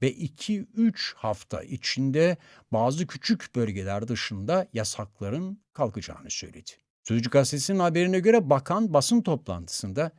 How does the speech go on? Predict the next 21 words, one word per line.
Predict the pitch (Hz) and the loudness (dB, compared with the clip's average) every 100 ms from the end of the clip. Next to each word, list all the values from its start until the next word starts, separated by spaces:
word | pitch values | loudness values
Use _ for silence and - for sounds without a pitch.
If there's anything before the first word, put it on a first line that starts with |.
| _ _ _ _ | _ _ _ _
geçen | 143 139 185 | -2 2 2
yıl | 185 190 - - | 4 2 0 -10
ikinci | - 135 175 240 156 | -6 -4 2 2 4
dalga | 101 90 143 196 _ _ - | 0 2 0 0 _ _ 0
yaz | 190 202 | 2 2
tatilinden | - 120 117 - 120 135 156 180 | 0 -2 -4 -4 0 0 0 -2
sonra | - - 143 139 180 185 - _ - | -4 -2 2 10 10 10 4 _ -4
başlamıştı | 104 - - 80 - - - _ _ _ _ _ _ | -4 -4 -10 -10 -8 -8 -10 _ _ _ _ _ _
sorusu | - 104 95 95 - 123 - | -12 -8 -6 -8 -6 -8 -6
üzerine, | 98 117 120 151 180 _ - | -2 2 4 2 2 _ 4
"Evet, | 202 - - _ _ _ _ - | 4 4 -4 _ _ _ _ -12
geçen | 87 127 | -6 -2
yazdan | 113 90 87 90 82 | -2 -2 -6 -10 -10
öğrendik. | 90 101 120 180 - _ _ _ _ | -8 -2 0 0 -2 _ _ _ _
Geçen | 90 - 127 | -10 -6 -2
yıl | 117 139 143 - - - | 2 2 0 -6 -20 -4
Türkiye'deki | 226 190 127 101 98 | -2 0 -2 -2 -4
akraba | 98 101 98 87 135 120 | -6 -6 -6 0 2 2
ve | |
aile | 107 98 95 135 | 0 0 0 2
ziyaretleriyle | 185 156 120 104 - - 80 92 160 | 0 2 2 0 -4 -12 -8 -6 -6